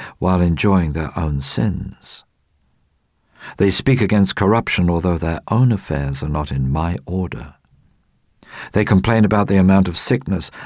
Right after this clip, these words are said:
and yet serve the one who brings sickness, disease, and devastation into the lives of people. They complain about the way they are governed,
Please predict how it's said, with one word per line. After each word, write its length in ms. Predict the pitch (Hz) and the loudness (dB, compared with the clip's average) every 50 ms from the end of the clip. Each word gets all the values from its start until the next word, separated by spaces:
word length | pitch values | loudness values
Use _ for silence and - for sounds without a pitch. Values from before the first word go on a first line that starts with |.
| - | -12
and 180 | - - 98 98 | -2 2 4 6
yet 220 | 98 98 92 95 | 6 4 4 0
serve 460 | - - - - 104 104 104 104 92 - | -4 -4 -2 0 2 2 2 2 0 0
the 100 | 98 92 | -2 -2
one 480 | 95 95 92 90 87 85 82 87 - - | 0 0 0 0 0 -2 -4 -4 -6 -6
who 140 | - 87 73 | -8 -8 -8
brings 420 | 69 - 104 117 127 127 117 - | -4 -2 2 2 4 4 2 0
sickness, 480 | - - - 92 - - - 87 80 - | -2 -4 -4 -4 -6 -6 -10 -8 -8 -6
disease, 520 | - - 78 78 87 87 82 80 80 - | -6 -6 -4 0 0 0 0 0 -2 -4
and 140 | 85 80 78 | -4 -4 -2
devastation 840 | - 95 90 95 80 - - - 92 95 87 - - - 67 71 69 - | -2 -2 -2 -2 -4 -6 -6 -2 -2 -2 -2 -2 -4 -6 -6 -6 -6 -4
into 200 | - 87 - 76 | -6 -6 -6 -6
the 120 | 76 82 | -8 -8
lives 420 | 80 80 82 90 87 87 - - - | -8 -6 -6 -6 -6 -6 -8 -10 -12
of 140 | - - _ | -14 -14 _
people. 380 | - 73 - - - 78 - - 98 _ _ _ _ _ _ _ _ _ _ _ _ _ _ _ _ _ _ _ _ _ _ _ _ _ _ _ _ _ _ _ _ - - - - - | -12 -12 -12 -12 -16 -18 -20 -20 -20 _ _ _ _ _ _ _ _ _ _ _ _ _ _ _ _ _ _ _ _ _ _ _ _ _ _ _ _ _ _ _ _ -20 -16 -16 -16 -4
They 140 | - 120 120 | 0 0 2
complain 380 | - 117 110 104 135 135 123 117 | 4 2 2 4 4 4 4 4
about 240 | 104 113 110 110 - | 4 4 2 2 2
the 80 | 104 | 2
way 180 | 95 104 101 98 | 4 4 4 4
they 120 | 92 95 | 2 2
are 140 | 92 92 92 | 2 2 0
governed, 500 | - - 127 135 135 104 87 82 78 71 | 0 2 2 2 2 2 0 0 -2 -4